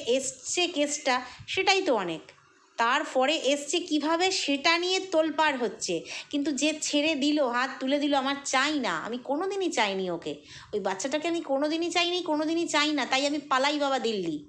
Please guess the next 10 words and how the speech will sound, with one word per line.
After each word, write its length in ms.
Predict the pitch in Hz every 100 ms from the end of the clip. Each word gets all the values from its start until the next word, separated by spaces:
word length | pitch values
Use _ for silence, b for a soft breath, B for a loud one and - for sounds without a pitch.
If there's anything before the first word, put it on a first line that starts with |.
| b b b b
আমি 160 | 240 247
নতুন 580 | 262 294 339 339 330
জিনিস 320 | 302 302 294 -
খুঁজতে 300 | 269 233 254
পালাই", 360 | 202 175 151 B B B
তাহলে 320 | 277 311 311 254
সেইটা 600 | - - 330 359 359 370
নিয়ে 220 | 349 359
প্রশ্ন 420 | 349 277 - 254
নেই। 300 | 233 311 381